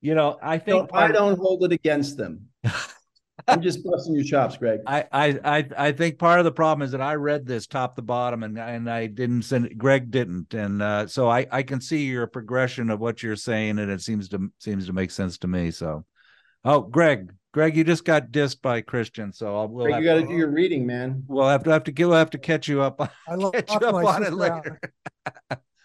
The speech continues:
Speaker 3: I locked my sister out of the house, so I had to
Speaker 1: I,
Speaker 3: let her
Speaker 1: I,
Speaker 3: in.
Speaker 1: I told you. I thought it was, <laughs> I thought it was related
Speaker 2: Cool,
Speaker 1: to you.
Speaker 2: Greg.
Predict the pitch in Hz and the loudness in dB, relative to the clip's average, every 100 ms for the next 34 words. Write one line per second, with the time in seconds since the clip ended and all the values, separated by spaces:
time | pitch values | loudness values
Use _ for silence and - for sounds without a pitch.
0 | _ - 165 185 202 202 180 170 233 190 | _ -12 -6 -4 -4 -4 -8 -6 -12 -12
1 | 196 180 175 151 143 190 180 120 - 135 | -8 -6 -4 -4 -4 -4 -6 -8 -12 -4
2 | 160 208 214 214 147 143 - 151 120 185 | 0 2 2 2 -2 -4 -4 -4 -10 -10
3 | 170 196 196 220 240 185 143 131 151 151 | -8 -8 -8 -4 -4 -4 -6 -4 -2 0
4 | 160 156 143 _ _ - 190 - 160 170 | 2 0 -4 _ _ -4 -4 0 2 2
5 | 170 143 147 151 151 151 143 151 123 127 | 0 -4 -2 0 0 0 2 0 0 0
6 | 120 | 0